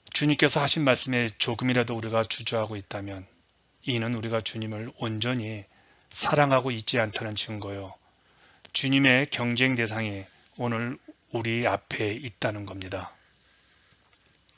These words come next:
그 경쟁 대상은 다른 것이 아닌 바로 우리 자기, 내 자신을 사랑하는 자기 사랑이죠.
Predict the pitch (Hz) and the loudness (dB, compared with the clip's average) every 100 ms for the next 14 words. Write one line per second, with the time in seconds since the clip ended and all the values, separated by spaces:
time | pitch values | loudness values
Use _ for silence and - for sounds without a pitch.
0 | _ _ _ _ - _ - - _ _ | _ _ _ _ -20 _ -20 -20 _ _
1 | _ _ _ _ _ _ _ - 147 151 | _ _ _ _ _ _ _ 2 4 4
2 | 123 123 123 131 123 110 117 110 120 151 | 2 0 2 2 2 0 0 -4 -6 -10
3 | - - 113 110 101 - 104 101 107 - | -2 0 0 -4 -4 -4 -4 -8 -8 -6
4 | 107 104 117 - _ _ _ _ - 110 | -4 -6 -8 -16 _ _ _ _ -16 -8
5 | 113 110 - 104 101 98 _ _ _ _ | 0 2 2 -2 -8 -10 _ _ _ _
6 | - 113 107 101 - 107 - 139 120 113 | 0 2 2 2 0 0 -2 -2 -4 -2
7 | 117 - 110 - 110 95 92 - - | -2 -2 -2 -4 -4 -10 -8 -8 -10